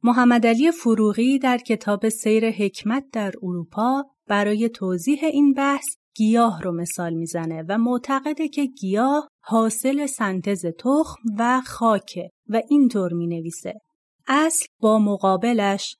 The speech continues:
و اثبات با نفی باید همراه گردد، تحلیل واقع شود، سپس ترکیب دست دهد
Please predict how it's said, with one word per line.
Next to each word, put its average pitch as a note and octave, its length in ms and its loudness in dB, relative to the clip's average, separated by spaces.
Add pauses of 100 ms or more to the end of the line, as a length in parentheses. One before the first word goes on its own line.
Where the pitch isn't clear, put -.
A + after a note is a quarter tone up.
(100)
و G3+ 160 -2
اثبات C4+ 760 0
با G3 200 2
نفی G3 640 -2
باید F#3 640 -4
همراه G#3+ 640 0
گردد، E3 460 -10 (280)
تحلیل F#3 580 -4
واقع C4 380 0
شود، C#4 440 -2 (140)
سپس C4 600 0 (220)
ترکیب A#3+ 600 0 (140)
دست E3 380 -6
دهد E3+ 360 -8